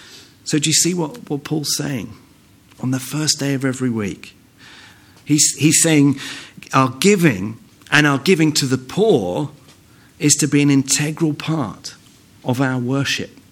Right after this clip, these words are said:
together a-, a-, as a church.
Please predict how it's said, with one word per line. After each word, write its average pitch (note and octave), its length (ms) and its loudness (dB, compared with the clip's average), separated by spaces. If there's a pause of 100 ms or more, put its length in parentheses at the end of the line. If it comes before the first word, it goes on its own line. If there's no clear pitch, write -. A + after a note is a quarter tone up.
together G2+ 540 -6 (1600)
a-, G#2+ 180 -2
a-, A#2+ 240 -4
as A2+ 140 0
a G#2 60 -6
church. - 640 -8